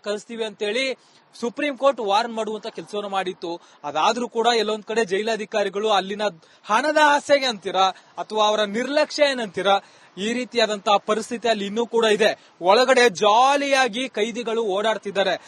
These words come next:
ಜಾಲಿಯಾಗಿ ಜೀವನವನ್ನ ಮಾಡ್ತಿದ್ದಾರೆ ಅನ್ನುವಂಥದ್ದು ಕಣ್ಣಿಗೆಲ್ಲ ಆ ಒಂದು ವಿಡಿಯೋ ಫುಟೇಜ್ಗಳಿರುವಂತಹ, ವಿಡಿಯೋದಲ್ಲಿರುವಂತಹ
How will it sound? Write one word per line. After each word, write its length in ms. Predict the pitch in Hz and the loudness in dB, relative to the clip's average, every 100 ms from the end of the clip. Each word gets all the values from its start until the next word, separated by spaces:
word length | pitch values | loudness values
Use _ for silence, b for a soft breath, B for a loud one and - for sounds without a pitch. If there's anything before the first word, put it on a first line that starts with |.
| B - 226 | B 0 6
ಜಾಲಿಯಾಗಿ 600 | 247 302 294 277 247 294 180 | 8 8 6 4 2 -2 0
ಜೀವನವನ್ನ 480 | 285 339 330 311 302 262 | 0 4 4 4 0 0
ಮಾಡ್ತಿದ್ದಾರೆ 460 | 254 254 240 247 | -2 -2 0 2
ಅನ್ನುವಂಥದ್ದು 480 | 247 240 220 220 254 247 B B - | 2 0 -2 0 0 0 B B 0
ಕಣ್ಣಿಗೆಲ್ಲ 440 | 262 320 302 285 262 - | 2 4 6 6 6 2
ಆ 80 | 175 220 | 0 2
ಒಂದು 140 | 247 240 233 | 0 -4 0
ವಿಡಿಯೋ 180 | 285 | 2
ಫುಟೇಜ್ಗಳಿರುವಂತಹ, 1080 | 294 254 277 240 247 240 240 233 226 214 214 B B B - 220 | 2 0 -6 -4 -2 0 -2 -4 -2 2 2 B B B -10 -4
ವಿಡಿಯೋದಲ್ಲಿರುವಂತಹ 800 | 302 320 294 277 262 254 247 | 4 6 6 4 0 -4 0